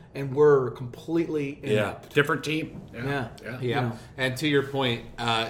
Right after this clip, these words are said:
Speaker 2: Adrian showed some improvements in this game compared to when
Speaker 3: He
Speaker 2: we
Speaker 3: did.
Speaker 2: had last seen him, you know, in terms of his throwing accuracy.
Speaker 1: Right.
Speaker 2: And, you know, he has a
Speaker 1: Decision
Speaker 2: couple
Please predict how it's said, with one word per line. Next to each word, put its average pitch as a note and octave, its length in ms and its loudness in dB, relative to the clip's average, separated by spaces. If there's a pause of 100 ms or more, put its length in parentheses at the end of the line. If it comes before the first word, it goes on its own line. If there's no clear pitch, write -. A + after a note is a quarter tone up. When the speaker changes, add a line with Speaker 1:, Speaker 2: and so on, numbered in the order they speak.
(160)
Speaker 2:
Adrian C3+ 340 4
showed B2+ 300 0
some D3+ 200 0
improvements A#2+ 600 -4
in A2 120 -4
this A#2+ 160 -4
game A2+ 220 0
compared A2+ 300 -4
to G#2 80 0
when A2 100 -4
Speaker 3:
He G#2 60 -4
Speaker 2:
we G#2+ 80 0
Speaker 3:
did. B2 60 2
Speaker 2:
had A2+ 80 -4
last A2+ 340 -2
seen E3+ 180 0
him, A2+ 240 -4
you A2 80 -2
know, A2 80 -4
in A2 60 -6
terms G#2+ 260 -6
of G2+ 60 -10
his G2 160 -4
throwing G#2+ 340 -6
accuracy. G#2 720 -4
Speaker 1:
Right. B2 260 0
Speaker 2:
And, - 40 -14 (260)
you B2 100 -4
know, A2+ 40 0
he A2 60 2
has A2+ 200 0
a D#3+ 60 2
Speaker 1:
Decision C#3+ 220 2
Speaker 2:
couple C#3 140 2